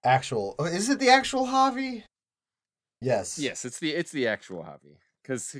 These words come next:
Speaker 2: 'cause then Cog spends a whole long time explaining how he made a sick copy, and that's the one he's in. Um, and then they have to make a deal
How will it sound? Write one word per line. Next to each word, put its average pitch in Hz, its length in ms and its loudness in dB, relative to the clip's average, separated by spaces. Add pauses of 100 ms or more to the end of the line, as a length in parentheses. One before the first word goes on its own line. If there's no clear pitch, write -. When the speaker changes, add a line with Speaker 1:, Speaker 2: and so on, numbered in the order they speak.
Speaker 2:
'cause 151 160 -6
then 160 180 -2
Cog 143 240 0
spends 127 220 -10
a 117 60 -6
whole 117 160 -4
long 104 180 -4
time 95 240 -10
explaining 95 540 -12
how 87 300 -12 (880)
he 127 140 -6
made 123 220 -2
a 110 60 -4
sick - 340 -6
copy, 92 480 -2 (320)
and 113 120 -12
that's 120 160 -6
the 131 80 -8
one 127 140 -4
he's 135 160 -8
in. 107 320 -6 (460)
Um, 101 340 -6
and 107 160 -6
then 107 120 -6
they 110 120 -2
have 117 180 -2
to 127 80 -10
make 120 180 -4
a 113 60 -4
deal 107 520 -2